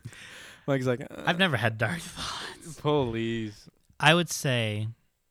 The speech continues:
Speaker 2: it's usually revolving. I always have 'em at stores.
Speaker 1: Oh, yeah.
Speaker 2: <clears throat> I'm
Speaker 1: In
Speaker 2: always
Speaker 1: public areas.
Speaker 2: especially, <laughs> especially when they're, like, little kids, <clears throat> and they're, like, coming, like,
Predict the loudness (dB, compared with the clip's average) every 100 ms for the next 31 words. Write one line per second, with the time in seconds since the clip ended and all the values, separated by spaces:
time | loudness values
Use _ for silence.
0 | _ _ _ _ _ _ _ _ -4 -4
1 | 0 0 0 0 0 0 0 0 0 0
2 | -2 -2 -4 2 4 6 4 2 0 0
3 | 0 -2 -2 -6 -6 -8 -10 -14 -16 -18
4 | _ -10 0 4 6 4 4 2 2 -2
5 | -18 _ _ -8 -8 -8 -14 -2 0 2
6 | 4 4 4 4 0 -2 -2 -2 -6 -6
7 | -4 -2 0 -2 -2 -4 -2 -2 -4 _
8 | _ -6 -6 -6 -10 -18 -20 _ _ _
9 | _ _ -8 -2 0 0 0 -2 0 0
10 | -2 -4 -4 -4 -2 -4 -4 -4 -4 -6
11 | -10 -14 _ _ 0 0 0 -8 -4 0
12 | 0 0 -2 -2 0 0 0 -2 -4 -6
13 | -6